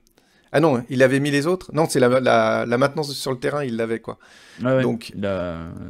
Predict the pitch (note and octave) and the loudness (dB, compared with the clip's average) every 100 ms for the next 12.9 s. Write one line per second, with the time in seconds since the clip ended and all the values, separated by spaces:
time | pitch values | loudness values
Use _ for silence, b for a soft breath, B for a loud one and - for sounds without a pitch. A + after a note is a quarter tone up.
0 | E2+ B2+ B2+ C3 C#3+ G#3 D#3 F3 - F3+ | -6 -2 -2 -2 0 0 2 0 0 -2
1 | C#3+ D#3 E3+ D3+ C#3 E3+ - A#2+ G#2 - | -4 -6 -2 -2 -2 -6 -4 -4 -4 -4
2 | D3+ C3+ C#3 C3 C3 A#2+ C3 C#3 D3 C3 | -4 -4 -6 -4 -4 -4 -6 -6 -12 -10
3 | C#3+ B2 B2 C#3 C#3 A#2 - - - - | -6 -4 -2 -2 -2 -6 -10 -16 -18 -20
4 | - - - - A#2+ A2+ A2 - - B2 | -20 -20 -16 -10 -8 -6 -8 -10 -12 -16
5 | - A2 _ _ b b b b b - | -18 -20 _ _ b b b b b -10
6 | A2 B2 G2+ F2 B2 - A#2 G2 F#2+ F#2 | -2 0 0 -2 -6 -10 -8 -6 -4 -6
7 | - F#2 F2+ F2+ F2+ G#2 - G2+ A2+ D3+ | -8 -8 -8 -10 -12 -12 -12 -8 -8 -8
8 | - G#2+ A2+ A#2+ D3 D3 B2 A2 B2 - | -6 -4 -2 0 0 0 -2 -4 -4 -4
9 | D3 A#2+ - C#3+ G3+ - D3 C#3+ B2+ - | -2 0 0 -2 -4 -6 -6 -6 -6 -6
10 | A#2 A2 A2 _ B B B B B B | -8 -8 -12 _ B B B B B B
11 | B2 A#2+ C3 B2+ B2 A#2+ A#2 A2+ B2 C3+ | -4 0 2 2 2 0 0 -2 -4 -8
12 | _ C3 C3 C3 A#2+ C3 C#3 C#3+ G#3 | _ -2 0 2 2 2 2 2 0